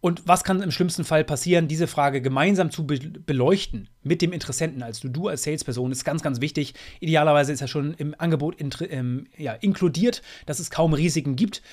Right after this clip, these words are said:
Und auch Garantien et cetera, das sind Elemente, mit denen du hel-, dabei hel-, die dabei helfen, Risiken zu reduzieren.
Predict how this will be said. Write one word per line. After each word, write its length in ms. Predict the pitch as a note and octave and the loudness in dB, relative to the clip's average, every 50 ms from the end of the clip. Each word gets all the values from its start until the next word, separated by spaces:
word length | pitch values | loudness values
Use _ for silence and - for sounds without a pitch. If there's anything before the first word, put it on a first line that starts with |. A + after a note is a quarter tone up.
| - - - - - _ _ - | -20 -20 -20 -20 -20 _ _ -4
Und 220 | F#3 F3+ F#3+ - | -2 -2 0 0
auch 160 | F3+ E3 - | 0 0 2
Garantien 680 | - D#3 D3 C#3+ D3 C#3 - - F#3 G3 G3 G3 E3+ F#3 | 2 4 6 6 6 4 4 4 6 8 8 8 6 4
et 120 | F#3+ C#3 - | 0 -4 -4
cetera, 280 | - - D#3+ D3+ D3 | -2 0 2 4 4
das 140 | C3+ D#3 - | 4 2 0
sind 100 | - E3+ | -2 -2
Elemente, 400 | D3+ D#3+ D3 C#3 D3 E3 D#3+ D#3+ | -2 -2 0 0 0 0 -2 -2
mit 120 | C#3+ C3+ C3+ | -2 -2 -2
denen 120 | C#3+ D3 | -2 0
du 60 | C#3 | 0
hel-, 160 | A#2+ B2+ E3 | -2 -2 -2
dabei 200 | - C#3+ C3 A#2+ | -2 -2 -2 -2
hel-, 140 | A#2 C#3 D3 | -2 -4 -6
die 140 | C#3+ - C#3+ | -8 -8 -6
dabei 160 | B2+ B2 A#2+ | -6 -4 -4
helfen, 420 | A2+ - F3+ G#3+ G#3 - - F3 F3+ - - - - - - | 0 2 2 2 2 0 -4 -6 -8 -12 -18 -20 -14 -8 -4
Risiken 640 | C3 D3+ F3+ E3 F3 E3+ - D#3 D3+ D3 D3+ - - | -2 0 0 2 0 0 0 0 -2 -2 -2 -6 -10
zu 460 | - - - C#3+ C3+ C3 C3+ C3 - - | -12 -8 -6 -4 -4 -4 -4 -6 -8 -6
reduzieren. 600 | - B2+ A#2+ A2+ A#2 - - D3+ A2+ F2 E2+ - | -4 -2 -2 -2 -2 -2 -2 -2 -2 -4 -6 -14